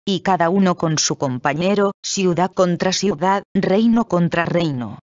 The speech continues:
Se trastornará el espíritu de Egipto en su interior, y sus planes anularé. Consultarán a los ídolos, a los brujos, a los nigromantes y los adivinos. Entregaré a Egipto en manos de un señor duro,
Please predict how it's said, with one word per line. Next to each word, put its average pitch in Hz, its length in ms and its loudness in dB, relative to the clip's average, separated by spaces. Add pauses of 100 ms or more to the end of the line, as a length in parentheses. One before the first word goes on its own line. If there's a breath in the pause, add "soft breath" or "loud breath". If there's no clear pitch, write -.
(100)
Se 196 220 0
trastornará 165 920 0
el 196 120 2
espíritu 185 600 -2
de 139 100 -2
Egipto 214 460 -2
en 190 100 2
su 185 160 0
interior, 180 680 2 (140)
y 202 100 0
sus - 260 -4
planes 208 480 2
anularé. 160 580 2 (500)
Consultarán 185 800 2
a 196 80 2
los 190 240 0
ídolos, 190 800 0
a 190 80 4
los 190 240 0
brujos, 185 680 -2
a 196 80 2
los 190 220 2
nigromantes 185 840 2
y 170 40 2
los 147 200 0
adivinos. 143 800 -4 (240)
Entregaré 185 680 2
a 180 100 2
Egipto 202 480 -2
en 190 120 4
manos 185 320 2
de 180 80 2
un 180 160 2
señor 175 500 0
duro, 190 380 2